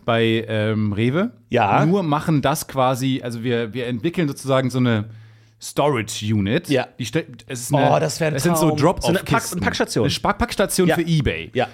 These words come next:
Speaker 1: So, da ist, da ist genug Platz drin für, sagen wir mal, zwanzig Fahrräder. Damit man sich jetzt gut vorstellen kann, wie viel Platz ich meine. So. Und dann, ähm, kann man da als Verkäufer, geht man da hin, stellt das rein, gibt den Preis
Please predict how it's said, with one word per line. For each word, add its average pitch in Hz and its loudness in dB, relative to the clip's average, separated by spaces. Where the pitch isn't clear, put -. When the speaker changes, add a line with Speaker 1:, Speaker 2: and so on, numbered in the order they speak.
Speaker 1:
So, 131 0
da 135 0
ist, - -6
da 170 0
ist 160 -4
genug 214 2
Platz 170 -2
drin 143 2
für, 139 0
sagen 143 4
wir 139 4
mal, 123 2
zwanzig 147 2
Fahrräder. 98 0
Damit 139 -2
man 139 2
sich 127 2
jetzt 113 -2
gut 175 2
vorstellen 151 2
kann, 143 2
wie 127 2
viel 123 -2
Platz 110 0
ich 98 -4
meine. 71 -8
So. - -4
Und 143 2
dann, 180 2
ähm, 143 2
kann 160 2
man 175 4
da 170 2
als 131 -2
Verkäufer, 190 0
geht 175 -4
man 156 2
da 135 2
hin, 202 2
stellt 139 0
das 113 -4
rein, 185 2
gibt - -4
den 127 -2
Preis 165 -2